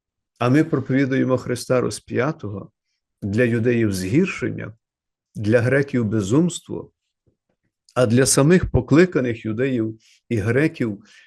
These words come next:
Христа Божу силу і Божу мудрість. Бо Боже й не мудре розумніше воно від людей,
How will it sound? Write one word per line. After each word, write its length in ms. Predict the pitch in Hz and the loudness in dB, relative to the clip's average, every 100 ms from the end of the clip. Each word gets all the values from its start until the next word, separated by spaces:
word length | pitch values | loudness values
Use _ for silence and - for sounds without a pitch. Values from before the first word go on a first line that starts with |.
| _ | _
Христа 640 | - 127 120 - - 143 | -4 -2 -2 -2 0 0
Божу 340 | 120 127 120 110 | 2 2 2 -2
силу 480 | - 135 151 135 | -2 0 2 0
і 180 | 127 117 | -4 -6
Божу 400 | 110 131 123 117 | -4 -4 -4 -4
мудрість. 800 | 117 143 123 101 - - - - _ - - - _ | -2 -2 -2 -6 -8 -14 -16 -18 _ -20 -20 -20 _
Бо 260 | 101 131 135 | -2 2 2
Боже 640 | 117 156 139 139 135 - _ _ - | 4 4 4 2 -2 -4 _ _ -6
й 180 | 117 117 | -2 2
не 180 | 123 | 2
мудре 480 | 107 127 185 165 170 | 2 4 4 4 2
розумніше 640 | 160 135 131 127 120 - | 2 -2 -2 -2 -2 -2
воно 220 | 113 110 104 | -2 -6 -6
від 200 | 104 92 | -6 -6
людей, 400 | 95 92 90 | -6 -6 -8